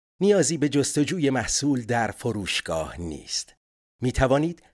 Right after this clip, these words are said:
تمامی محصولات را خریداری کنید. از پرسنل ما درخواست کمک کنید. بهترین چیز هم این موضوع است که هزینه حمل و نقل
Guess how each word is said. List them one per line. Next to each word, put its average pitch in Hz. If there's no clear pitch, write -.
تمامی 180
محصولات 113
را 139
خریداری 107
کنید. -
از 85
پرسنل 120
ما 123
درخواست 95
کمک 85
کنید. -
بهترین 107
چیز 92
هم 73
این 175
موضوع 90
است -
که -
هزینه 123
حمل 127
و 127
نقل 147